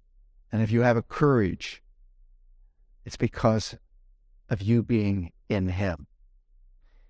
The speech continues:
You can be then like Paul, who says from his prison s-, cell, "I can do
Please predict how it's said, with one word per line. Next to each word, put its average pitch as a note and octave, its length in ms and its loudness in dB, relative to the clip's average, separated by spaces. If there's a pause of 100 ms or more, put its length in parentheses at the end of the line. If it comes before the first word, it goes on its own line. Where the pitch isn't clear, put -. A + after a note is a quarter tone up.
(160)
You C3+ 140 0
can C#3+ 200 2
be C#3+ 340 2
then C3+ 240 2
like B2 340 -2
Paul, G2+ 580 -2 (580)
who A#2 140 -2
says C#3+ 440 2
from A#2+ 280 0
his A2 260 -2
prison B2+ 360 0
s-, - 240 -8 (140)
cell, F#2+ 640 -2 (640)
"I C#3+ 200 0
can C#3+ 320 0
do C3 440 2